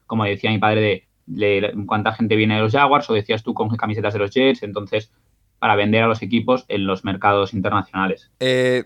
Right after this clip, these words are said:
Speaker 2: efectivamente, desde dos mil diecinueve se podría poner el punto de partida, eh, y creo, eh, que podemos hablar de que se empezará a ejecutar a partir de dos mil veintidós, pero eso lo hablaremos ahora. Eh, lo importante es,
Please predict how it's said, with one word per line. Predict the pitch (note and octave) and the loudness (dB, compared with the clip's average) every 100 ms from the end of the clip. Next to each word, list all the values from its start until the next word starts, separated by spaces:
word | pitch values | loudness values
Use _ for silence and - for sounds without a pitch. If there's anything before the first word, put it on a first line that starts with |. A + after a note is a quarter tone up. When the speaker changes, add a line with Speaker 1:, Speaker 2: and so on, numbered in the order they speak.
| - | -6
Speaker 2:
efectivamente, | B2+ C3+ A2+ C#3+ D#3+ D#3+ C#3+ | -4 -4 0 2 2 4 4
desde | C#3 B2+ C3 | 4 0 -4
dos | B2 C3 B2 | -2 -2 0
mil | D3+ | -2
diecinueve | D3+ E3+ - E3+ D#3+ F3 F3 | 2 2 0 -2 0 0 0
se | E3+ | 0
podría | C#3+ C3+ D3 D3+ | -2 0 0 2
poner | D#3 D#3 | 0 2
el | D3+ D3 | 2 0
punto | - D#3 D3+ D3 | -2 -6 -2 0
de | D3 D3 | 2 2
partida, | D3 C#3 - F3 D3+ D3+ G3+ _ _ - _ _ - | 2 0 0 -2 2 0 0 _ _ -20 _ _ -4
eh, | B2 A#2+ A#2 A#2 - - - | -2 0 0 -2 -6 -16 -14
y | B2+ A#2+ _ | -14 -14 _
creo, | D#3 E3 F3 F3+ G#3 - _ - | 2 4 4 2 0 -12 _ -6
eh, | B2 B2 A#2+ A#2+ - | -2 -2 -2 -6 -8
que | - B2+ | -6 -6
podemos | - C3 C3 D3+ D#3+ D#3+ | -4 -2 -2 -2 -2 0
hablar | D3+ D#3 D#3+ | 2 2 2
de | D#3+ | -2
que | D#3 | -4
se | D#3 | -6
empezará | C#3+ C#3 C#3 C3+ | -6 -4 0 0
a | |
ejecutar | D3 D#3+ D3+ D3 D#3+ D#3+ E3+ - | 0 -4 -6 -2 2 2 0 -2
a | C#3 C3 | 0 2
partir | C3+ C3 D#3 D#3+ | 0 0 0 2
de | |
dos | E3 C#3 | 2 0
mil | D#3 D3 | 0 0
veintidós, | C#3+ C3 A#2 A2+ | 0 -2 -6 -6
pero | - B2 | -6 -4
eso | C3 D3+ | 0 2
lo | D3 | 4
hablaremos | C3+ B2+ B2+ C3 B2+ B2 - | 4 4 2 0 -2 -4 -4
ahora. | B2 A#2+ A#2+ - - - - _ | -4 -2 -6 -10 -18 -20 -20 _
Eh, | - D3 D3+ | 2 4 4
lo | E3+ | 0
importante | E3+ F3+ G#3+ G3+ E3+ | 0 2 2 4 2
es, | B2 - | 0 -8